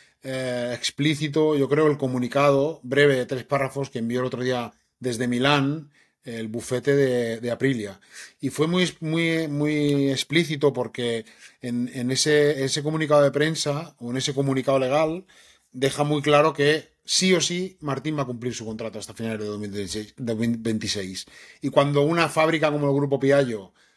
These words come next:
em, envía ese mensaje, quiere decir que ellos tienen atados por todos los lados esta, esta situación. Y como también comentaba Germán, creo que el hecho de que,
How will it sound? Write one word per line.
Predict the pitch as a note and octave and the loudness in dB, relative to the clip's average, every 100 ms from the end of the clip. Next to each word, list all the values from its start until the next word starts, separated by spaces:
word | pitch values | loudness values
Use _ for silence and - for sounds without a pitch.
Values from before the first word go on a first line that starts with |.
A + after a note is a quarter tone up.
| _ - | _ -16
em, | G#2+ G#2+ G#2 G#2 G#2 G#2 G#2 G2+ G2 G2 _ _ - _ _ - | -14 -12 -12 -14 -14 -14 -16 -16 -18 -20 _ _ -20 _ _ -4
envía | C#3 C3+ D#3 D#3+ | -2 2 6 6
ese | C#3+ C#3+ | 6 2
mensaje, | C3+ B2+ D#3+ - B2+ D#3+ - _ _ _ | 0 0 0 -2 -4 -6 -8 _ _ _
quiere | C#3+ D3 | 4 4
decir | C#3+ D#3 | 4 0
que | C#3+ | 2
ellos | C#3 C#3+ - | 2 0 0
tienen | C#3 C3+ | 0 0
atados | B2+ B2 - | -2 -4 -4
por | C3 - | -8 0
todos | D#3 D#3+ | 2 4
los | D3 | 2
lados | D3 D#3+ F#3+ F#3+ _ | 2 2 0 -4 _
esta, | D3 C#3 - B2 | -4 -2 -4 -6
esta | C3+ - | -6 -10
situación. | A#2 A#2 A2 A#2 G2 F#2+ - - - | -10 -10 -12 -12 -14 -16 -20 -20 -12
Y | |
como | B2+ C3+ | -4 -2
también | C3 D3 | 0 0
comentaba | D#3+ E3 D3 C#3 | 0 0 2 0
Germán, | A#2+ A#2 C3+ C#3+ A2+ | 0 -4 -2 -2 0
creo | B2 D#3+ | 2 2
que | C3+ | 2
el | C3 | 2
hecho | D#3+ - B2+ | 2 0 0
de | B2+ C#3+ | 0 0
que, | C3+ A#2 | -2 -4